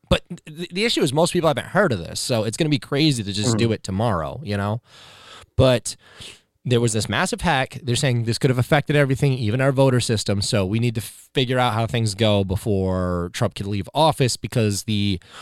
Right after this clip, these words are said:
Speaker 1: um, the next administration isn't gonna take it as seriously and could themselves be compromised. So he can't leave office to,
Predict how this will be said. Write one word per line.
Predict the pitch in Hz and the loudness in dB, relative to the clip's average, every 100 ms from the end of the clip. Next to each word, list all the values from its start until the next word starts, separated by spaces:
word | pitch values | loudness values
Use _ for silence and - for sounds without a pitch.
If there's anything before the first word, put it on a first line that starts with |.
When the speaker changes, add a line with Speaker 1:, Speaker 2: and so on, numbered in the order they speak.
| - - _ _ - | -20 -20 _ _ -2
Speaker 1:
um, | 104 92 92 92 | 0 2 0 -2
the | 156 120 107 | 0 0 0
next | 127 127 110 - | 2 0 0 -2
administration | 117 117 107 - 127 110 107 107 | 2 2 0 0 0 2 0 -2
isn't | 110 110 | -2 -2
gonna | 113 | -2
take | - 110 98 | 0 0 0
it | |
as | 92 | -4
seriously | - 127 120 104 107 104 | -2 0 0 -2 -4 -4
and | 151 165 127 | 0 0 0
could | 151 127 | 0 0
themselves | 120 - 104 104 | -2 0 -2 -2
be | - | -4
compromised. | 92 - 190 131 104 85 - | -4 2 0 0 -6 -4 -2
So | 104 | -4
he | 160 | -4
can't | - - 175 - | -6 -2 -2 -2
leave | 113 95 | -2 0
office | 92 - 95 - | -2 -4 -6 -4
to, | 107 98 | -4 -4